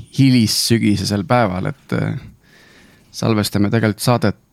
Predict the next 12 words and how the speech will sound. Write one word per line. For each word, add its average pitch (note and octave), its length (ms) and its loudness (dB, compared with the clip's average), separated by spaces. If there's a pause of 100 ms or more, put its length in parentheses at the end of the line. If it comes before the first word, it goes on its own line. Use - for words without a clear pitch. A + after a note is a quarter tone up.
äh, A2 460 -2
kolmapäeval, A2 600 0
et A2 200 -6
eile A#2 300 0
oli A2 100 0
suht, - 440 -2 (480)
suht - 300 -4
kole, D#3+ 280 2 (140)
täna B2 260 0
on A#2 160 2
päris B2 240 2
ilus. D#3 380 2